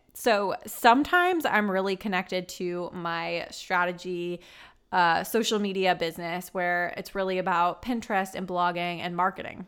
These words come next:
right? And when I'm focused on getting clients for that and marketing that, all of that, then I can feel a little bit more motivated in that direction.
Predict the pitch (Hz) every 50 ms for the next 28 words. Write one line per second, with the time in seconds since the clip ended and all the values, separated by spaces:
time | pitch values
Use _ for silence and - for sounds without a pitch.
0 | _ - 175 185 202 - - - - - 226 226 226 220 214 214 214 208 208 190
1 | - 202 190 202 208 233 285 330 269 247 247 247 254 247 208 202 202 220 208 -
2 | 180 185 185 185 180 175 175 - 180 180 180 165 - 269 294 302 285 269 269 262
3 | 262 - 262 247 233 233 226 220 220 214 208 - - 202 190 196 208 208 - 208
4 | 202 202 196 196 190 185 185 185 180 175 - 190 185 185 185 175 175 180 175 175
5 | 175 - - - - - - - _ 190 185 220 240 269 339 349 339 - 320 294
6 | 285 - 262 254 247 247 247 233 185 196 202 196 196 185 196 190 202 190 180 185
7 | 180 180 180 180 185 175 165 170 170 175 175 175 185 190 190 196 208 220 240 262
8 | 277 240 233 220 185 165 170 - - - 175 165 165 -